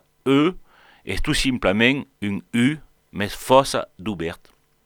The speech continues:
És simple, en sa chas de pronunciar un U, U en d'obrir la boca, en as obtene aquest son E, lo dau francès un peu. Nous devem pas estonar d'aquò, pioi que ara sabes que lo paraulis de l'engador oriental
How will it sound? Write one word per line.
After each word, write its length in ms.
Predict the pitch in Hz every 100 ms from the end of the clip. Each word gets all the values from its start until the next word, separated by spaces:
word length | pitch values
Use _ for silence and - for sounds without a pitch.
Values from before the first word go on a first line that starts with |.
| _ _ _ _
És 160 | - 90
simple, 400 | - 107 - 76 -
en 80 |
sa 160 | 104 117
chas 320 | 104 131 110
de 80 | 95
pronunciar 540 | - 107 104 - 104 90
un 140 | 87 _ _ _ _ -
U, 160 | 110 117 _ _ -
U 160 | 117 120 - -
en 160 | 104
d'obrir 240 | 113 110 113 - 107
la 100 | 90
boca, 400 | 87 85 - 139 - - - - - -
en 160 | - 113
as 80 | 107
obtene 560 | 98 - 120 123 135 170
aquest 400 | 90 - 98 92
son 400 | - - 127 69 - _ _ -
E, 180 | 107 98 _ _ _ _ _
lo 300 | 95 117 139
dau 200 | 110 87
francès 560 | - 95 90 - 123 - - _ -
un 160 | 104 95
peu. 240 | - 90 - _ _ _ - - - - - _ _ _ -
Nous 200 | 127 135
devem 300 | 127 131 131
pas 160 | 131 117
estonar 440 | 107 - 110 98
d'aquò, 320 | 110 - 175
pioi 320 | 165 135 120 -
que 140 | 98 -
ara 340 | 127 113 87
sabes 420 | - 101 143 175 -
que 140 | 104
lo 120 | 98
paraulis 540 | 92 113 110 107 113 110
de 120 | 95
l'engador 480 | 104 107 113 113 98
oriental 640 | 101 101 95 139 117 80